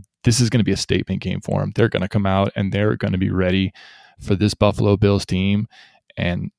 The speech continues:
I'm telling you, this is not gonna be a good game for Josh Allen.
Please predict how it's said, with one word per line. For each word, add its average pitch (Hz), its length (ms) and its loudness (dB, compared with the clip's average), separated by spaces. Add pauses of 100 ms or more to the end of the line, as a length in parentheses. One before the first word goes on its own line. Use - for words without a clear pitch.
(120)
I'm 110 140 4
telling 107 260 2
you, 90 100 2
this 92 220 -2
is 92 200 -2
not 95 260 0
gonna 95 140 0
be 87 80 2
a 90 40 2
good - 180 -2
game 92 180 -4
for - 100 -4
Josh 90 320 -2
Allen. - 420 -6